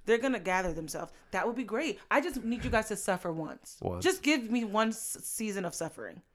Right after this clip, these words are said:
Speaker 2: You thought it was gonna happen in twenty eighteen when the Steelers, when the
Speaker 1: I
Speaker 2: s-,
Speaker 1: did.
Speaker 2: when they picked Tom
Speaker 1: I did.
Speaker 2: Brady. I was like, "Oh, that's it. Our season's over."
Speaker 1: I did.
Speaker 2: Well, no, the Patriots go reinvent themselves and they go.
Speaker 1: I did.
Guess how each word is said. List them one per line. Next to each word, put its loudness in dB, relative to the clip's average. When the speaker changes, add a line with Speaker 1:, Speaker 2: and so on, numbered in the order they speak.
Speaker 2:
You 8
thought 12
it 6
was 6
gonna 4
happen 6
in 2
twenty 4
eighteen 2
when -2
the -4
Steelers, 6
when 4
the 4
Speaker 1:
I 4
Speaker 2:
s-, -2
Speaker 1:
did. 2
Speaker 2:
when 6
they 6
picked 10
Tom 8
Speaker 1:
I 8
did. 0
Speaker 2:
Brady. 8
I 2
was 0
like, -4
"Oh, -2
that's 0
it. 4
Our -2
season's -4
over." 2
Speaker 1:
I -2
did. -6
Speaker 2:
Well, 4
no, 8
the -10
Patriots 6
go 6
reinvent 4
themselves 2
and -4
they 0
go. 4
Speaker 1:
I -8
did. -10